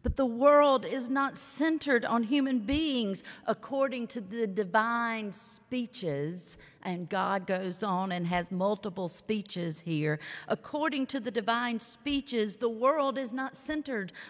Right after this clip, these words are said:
on human beings. It's not an entirely safe or predictable world that God is showing Job, but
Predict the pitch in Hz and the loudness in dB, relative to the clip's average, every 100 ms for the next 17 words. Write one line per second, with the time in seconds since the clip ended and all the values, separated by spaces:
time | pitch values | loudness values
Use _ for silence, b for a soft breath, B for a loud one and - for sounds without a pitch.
0 | B 220 208 196 202 202 185 196 170 156 | B -2 0 -2 -2 -2 0 0 0 -2
1 | 170 170 - B B B 262 262 - - | -4 -8 -14 B B B 0 0 -4 2
2 | 240 285 311 214 - - B B - 226 | 4 6 6 6 0 -12 B B -2 0
3 | 226 214 - - 285 294 269 226 214 - | 0 -4 -4 0 4 4 4 2 0 -6
4 | - 302 302 208 151 - B B B 233 | -2 2 2 2 -2 -14 B B B -2
5 | 226 - 233 196 302 - 233 233 226 214 | -2 -6 -8 -4 -6 -4 -4 -2 -2 2
6 | 254 294 277 233 190 214 226 - 208 226 | 4 6 4 0 -4 -4 -4 0 4 6
7 | 226 226 - 190 - 226 214 196 175 160 | 6 4 0 -2 0 2 2 2 0 0
8 | 190 180 175 165 156 - B B B 240 | 2 2 2 -2 -2 -6 B B B -4